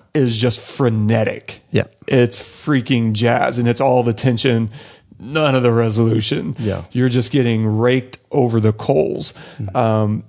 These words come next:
Speaker 1: and I love, I love all of that. It's,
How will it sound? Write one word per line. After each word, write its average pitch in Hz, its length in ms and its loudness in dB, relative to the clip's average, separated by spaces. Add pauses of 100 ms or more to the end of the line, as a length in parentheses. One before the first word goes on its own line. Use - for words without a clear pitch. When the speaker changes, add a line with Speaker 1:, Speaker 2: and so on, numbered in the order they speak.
Speaker 1:
and 123 140 2
I 117 100 2
love, 117 720 0
I 127 120 0
love 139 340 2
all 123 160 2
of 104 80 -2
that. - 320 0 (260)
It's, - 540 -4